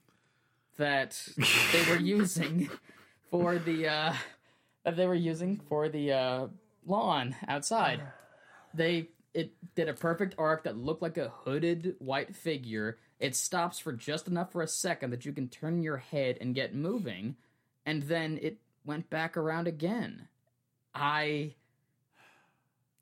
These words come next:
Speaker 1: <laughs> I felt so fucking stupid. I was like, "Oh my God." But it
Speaker 2: You know that meme, the, the, not gonna lie, had me in the first half?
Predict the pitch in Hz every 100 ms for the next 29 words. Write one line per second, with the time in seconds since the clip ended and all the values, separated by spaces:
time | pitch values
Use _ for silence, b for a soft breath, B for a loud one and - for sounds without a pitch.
0 | - 214 - 320 - - _ _ _ _
1 | B B B 180 180 190 185 - 208 180
2 | 175 175 170 - - 190 175 151 170 170
3 | 170 160 214 220 202 156 131 180 202 190
4 | 143 127 B B B - 196 175 - 165
5 | 208 202 143 131 135 143 151 151 131 110
6 | 120 113 110 107 117 110 117 147 147 135
7 | 131 120 104 123 123 123 113 - 127 -
8 | 117 127 127 -